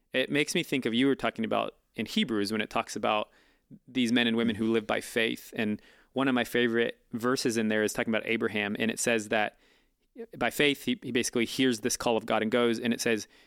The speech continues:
"He went out not knowing where he was going." And I think that's just a really good picture. Like, Paul in these passages is calling people to trust Yahweh because he is good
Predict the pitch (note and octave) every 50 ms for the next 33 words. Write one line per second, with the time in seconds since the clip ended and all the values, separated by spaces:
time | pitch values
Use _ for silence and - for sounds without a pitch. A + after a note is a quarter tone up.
0 | _ _ - B2 A#2 G#2 G#2+ C3+ F3 G#3+ - _ - A#2+ B2 C#3 - - - -
1 | B2 A#2 - - A#2 A2+ A2+ A#2 A#2 A#2 A#2 A2+ A2+ A2 - A2+ G#2 G#2 G2+ -
2 | - - A1 A#1 A#1 - - - _ _ _ _ _ _ _ _ _ _ _ _
3 | _ - C3+ B2+ B2 A#2+ A#2 A2+ A2 G#2 - - _ _ _ _ _ _ _ _
4 | _ _ _ _ - C3 C3 C3 F#3+ G#3+ B3+ A#3+ - A#3+ - C#3 A#2 A2 A#2 A#2+
5 | B2+ C#3+ B2+ C3 A#2 - - B2 - - B2 A#2+ A#2 - - - C#3+ C#3+ C#3 C#3
6 | C3+ B2+ A#2 - - A#2+ A#2+ - - C3 A#2+ A2+ G#2+ A2 G#2+ - - - A#2+ A#2+
7 | A#2 - A#2+ - - - - - - - - - A#2+ A#2+ - - - A#2+ A2+ G#2+
8 | A2 A#2 A#2 B2 C#3 D3 D#3+ F3+ - _ - - - - _ _ _ _ _ _
9 | - - A#2+ - - B2 A2 - C3 B2 G#2 G2 - - - G2+ G2 G#2+ A#2 B2
10 | -